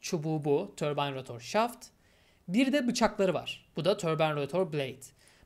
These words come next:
Bunlardan biz bir çeşit fan oluşturacağız. Bayağı dönen bir fan. Ki döndüğü de gösteriyor animasyonlu yani. Ee, şunlar gibi düşünün. Döndüğünü, ee, ve bunlardan kaç tane koymamız gerekiyor?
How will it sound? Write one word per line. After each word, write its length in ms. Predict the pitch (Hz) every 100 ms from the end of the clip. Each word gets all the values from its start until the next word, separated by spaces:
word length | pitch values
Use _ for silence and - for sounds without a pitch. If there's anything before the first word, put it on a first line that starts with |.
| -
Bunlardan 520 | 185 214 226 262 247
biz 300 | 247 196 160
bir 240 | 226 339
çeşit 380 | - 277 294 -
fan 420 | - 220 214 175 - -
oluşturacağız. 880 | 143 139 - 139 131 135 233 - - -
Bayağı 320 | 139 127 127
dönen 280 | 135 127 123
bir 60 |
fan. 420 | 127 226 233 226 - _ _ -
Ki 160 | 185
döndüğü 320 | 185 185 180
de 100 | 180
gösteriyor 480 | 208 170 - 165 139
animasyonlu 500 | 147 147 - 147 139
yani. 340 | 135 127 175 208 - _ _ _ _ _ _ _ _ -
Ee, 360 | 151 147 143 143
şunlar 400 | - 262 240 190
gibi 200 | 160 151
düşünün. 400 | 147 175 269 - _ _ _ _ _ _ _ _ _ -
Döndüğünü, 580 | 170 160 170 190 233 226 226
ee, 100 | - 160 160 156 156 151
ve 340 | 247 285 294 302 _ _ _ _ _ _ _ _ _ _ _ _ _ _ _ _ _ _ _ _ _ 202
bunlardan 580 | 233 262 262 254 262
kaç 280 | 247 208 247
tane 200 | - 233
koymamız 440 | 220 208 196 190 175
gerekiyor? 600 | 175 170 - 156 220